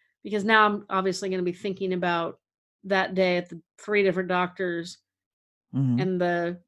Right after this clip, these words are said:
Speaker 1: giving her p-, empowerment, seeing how I can figure out how to make that work. And I
Speaker 2: Yeah.
Speaker 1: got three days before I go visit her again and see if we can
Speaker 2: Yeah.
Speaker 1: have a much better time this time.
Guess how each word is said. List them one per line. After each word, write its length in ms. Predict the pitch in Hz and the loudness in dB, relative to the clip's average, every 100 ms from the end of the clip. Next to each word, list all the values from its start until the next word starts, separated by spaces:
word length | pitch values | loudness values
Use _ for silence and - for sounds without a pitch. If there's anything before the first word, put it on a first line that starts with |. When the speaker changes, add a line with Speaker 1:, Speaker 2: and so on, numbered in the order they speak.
| _ | _
Speaker 1:
giving 260 | 220 214 196 | 0 2 0
her 280 | - 202 | -2 -4
p-, 160 | 190 - 196 | -4 -2 -2
empowerment, 800 | 175 - 214 202 185 170 170 175 _ _ _ _ _ | -2 0 2 4 2 0 -2 -8 _ _ _ _ _
seeing 240 | - 202 175 | -10 -8 -4
how 180 | 196 185 | -2 -2
I 80 | |
can 100 | 175 | -2
figure 220 | 165 202 175 | -4 -2 -2
out 80 | |
how 80 | 160 | -2
to 80 | 175 | -2
make 200 | 180 180 | -4 -4
that 140 | 208 | -6
work. 340 | - 403 - - _ _ _ _ | -2 -2 -4 -12 _ _ _ _
And 380 | 190 185 180 175 | -2 0 0 0
I 60 | 190 | 0
Speaker 2:
Yeah. 60 | |
Speaker 1:
got 160 | - - | 0 -2
three 220 | 233 240 | 0 4
days 460 | 262 233 208 208 - _ _ _ | 6 6 4 0 -10 _ _ _
before 140 | 202 | -2
I 60 | 190 | 0
go 160 | 208 202 | 0 2
visit 300 | 254 240 190 | 2 2 2
her 160 | 202 | 2
again 380 | 185 175 180 185 | 0 0 0 0
and 260 | 175 165 165 _ _ _ _ | -2 -4 -8 _ _ _ _
see 160 | - | -6
if 140 | 185 196 | -4 -2
we 80 | |
can 80 | 196 | -2
Speaker 2:
Yeah. 60 | 180 | 0
Speaker 1:
have 100 | 180 | -2
a 20 | |
much 360 | 180 269 - - | -4 -6 -8 -6
better 220 | 269 262 | -4 -6
time 340 | - 262 254 | -6 -6 -6
this 180 | 190 - | -6 -8
time. 240 | - 113 | -10 -10